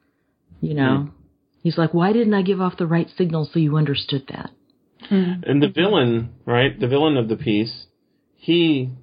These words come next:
Speaker 2: doesn't want his story to become known to his wife.
Speaker 1: Right.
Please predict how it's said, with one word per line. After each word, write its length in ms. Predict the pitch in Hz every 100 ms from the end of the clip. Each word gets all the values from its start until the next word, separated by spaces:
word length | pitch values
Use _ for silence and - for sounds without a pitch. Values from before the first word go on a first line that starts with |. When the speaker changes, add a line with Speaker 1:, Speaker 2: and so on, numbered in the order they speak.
| _ _ _ -
Speaker 2:
doesn't 360 | 123 131 127 123
want 260 | 120 113
his 200 | 135 127
story 320 | 127 120 110 107
to 60 | 98
become 260 | 98 107
known 180 | 104 101
to 100 | 95
his 160 | 98 98
wife. 380 | 101 - - - - _ _ -
Speaker 1:
Right. 400 | 147 151 -